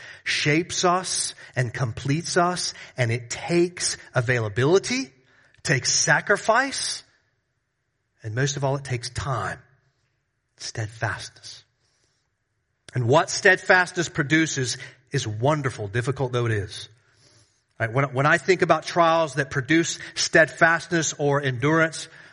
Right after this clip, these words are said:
I, for me, I think about, uh, people in our church, like David and Melinda Attaway. I think about Daniel and Amy Bergener, Whitney King, Haig and Laura Thornton. We've been doing life together for over ten years now.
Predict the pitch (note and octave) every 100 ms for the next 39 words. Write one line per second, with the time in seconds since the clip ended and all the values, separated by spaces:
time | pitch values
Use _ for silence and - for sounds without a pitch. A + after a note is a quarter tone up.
0 | _ D#3+ D#3 C#3 - D3 D#3 E3+ E3 D3+
1 | D3 E3 D3+ D3 C#3+ - - - - C3
2 | - G3 F3+ E3+ F3 G3 F#3+ B3+ G3 -
3 | - C#3 C#3+ C#3+ D3+ D#3+ D#3+ E3 D#3+ D#3
4 | D3+ C#3+ B2+ A2 F2+ - _ _ _ _
5 | _ - A#2+ B2 C3+ C3+ C#3 - _ C#3+
6 | D#3 D3+ D3+ C#3+ C#3 D3 D3+ C#3+ C#3 -
7 | D#3 D3+ C3 A2 F#2+ - - - D3 D#3
8 | D3 - C3+ C3 G#2+ F#2+ D3+ D#3 D3 C#3+
9 | D3+ D3 C#3+ D#3+ C#3+ G#2+ G2+ - - G#3
10 | A#3+ G3 G3 F3 F3 F3 E3+ E3 E3 D3+
11 | D#3+ D#3 C#3 - D#3+ D3 B2 G2+ G2+ E2+